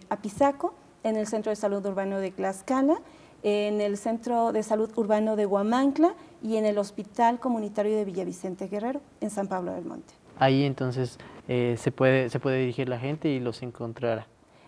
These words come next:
Speaker 1: Así es, somos un equipo multidisciplinario, eh, ahí s-, está formado por médicos,
Speaker 2: Ujú.
Speaker 1: eh, trabajo social, psicología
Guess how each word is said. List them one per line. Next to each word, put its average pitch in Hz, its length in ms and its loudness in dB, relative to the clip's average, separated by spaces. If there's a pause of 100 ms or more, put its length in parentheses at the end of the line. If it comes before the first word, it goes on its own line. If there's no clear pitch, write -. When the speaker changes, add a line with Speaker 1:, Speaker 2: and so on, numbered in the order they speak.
(120)
Speaker 1:
Así 233 280 0
es, 214 100 0
somos 320 360 6
un 294 100 6
equipo 269 320 0
multidisciplinario, 202 1160 -2
eh, 208 240 -2
ahí 208 140 0
s-, 202 180 -10
está 220 180 -4
formado 220 360 0
por 202 180 -4
médicos, 233 600 -4
Speaker 2:
Ujú. 135 280 -8 (100)
Speaker 1:
eh, 196 220 0
trabajo 214 380 0
social, 233 480 0
psicología 233 800 0